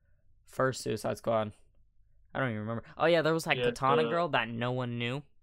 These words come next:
Speaker 1: Yeah.
Speaker 2: The Asian that you didn't like?
Speaker 1: <laughs> No, okay, no, <laughs> that's not what I meant. <laughs> That's not what I meant. <laughs>
Speaker 2: Yeah, like, well,
Speaker 1: Oh, no,
Speaker 2: why
Speaker 1: you're
Speaker 2: did
Speaker 1: making
Speaker 2: you
Speaker 1: me
Speaker 2: know
Speaker 1: look
Speaker 2: that?
Speaker 1: bad.
Speaker 2: Yeah, exactly.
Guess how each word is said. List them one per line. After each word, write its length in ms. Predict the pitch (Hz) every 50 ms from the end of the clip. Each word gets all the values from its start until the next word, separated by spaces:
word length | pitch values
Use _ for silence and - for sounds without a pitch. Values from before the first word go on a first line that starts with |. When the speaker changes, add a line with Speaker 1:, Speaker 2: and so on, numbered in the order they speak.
| - - _ _ - - - - _ _ _ _ _ - _ - - -
Speaker 1:
Yeah. 200 | - 113 113 120 - - - - _ _ _ - _ - - -
Speaker 2:
The 300 | - 135 135 139 143 143 147 160
Asian 380 | 170 180 180 147 170 190 190 185
that 120 | 147 135
you 80 | 135 135
didn't 180 | 135 139 135 131
like? 240 | 135 139 147 147 _
Speaker 1:
<laughs> 840 | _ _ _ _ _ _ _ - - - _ _ - - - 190 160
No, 220 | 165 214 262 220 - - - - - -
okay, 220 | - - 196 - - 202 180 -
no, 220 | 214 233 190 185
<laughs> 460 | - - 226 202 170 - 269 262 -
that's 220 | - 190 208 - -
not 120 | 233 214
what 140 | 240 233 208
I 40 | 202
meant. 360 | 190 180 - - - - -
<laughs> 0 |
That's 320 | 185 - - 247 233 208
not 140 | 208 233 -
what 160 | 262 247 233 233
I 80 | 233
meant. 500 | 220 196 - 185 147 160 170 180 190 - - - - -
<laughs> 0 |
Speaker 2:
Yeah, 280 | 233 190 202 202 208 196 185 196
like, 280 | 208 196 196 196 196 190
well, 400 | 196 202 196 202 202 190 190 185
Speaker 1:
Oh, 60 | -
no, 80 | 196 196
Speaker 2:
why 100 | 196 196
Speaker 1:
you're 40 | 202
Speaker 2:
did 60 | 185
Speaker 1:
making 260 | 202 214 214 208 196 190
Speaker 2:
you 60 | 180
Speaker 1:
me 60 | -
Speaker 2:
know 80 | 185 190
Speaker 1:
look 140 | 196 190 -
Speaker 2:
that? 80 | 170
Speaker 1:
bad. 340 | 151 156 143 135 127 127 127 156
Speaker 2:
Yeah, 320 | 165 156 147 143 143 151
exactly. 600 | 156 156 147 143 151 160 156 147 143 143 - 139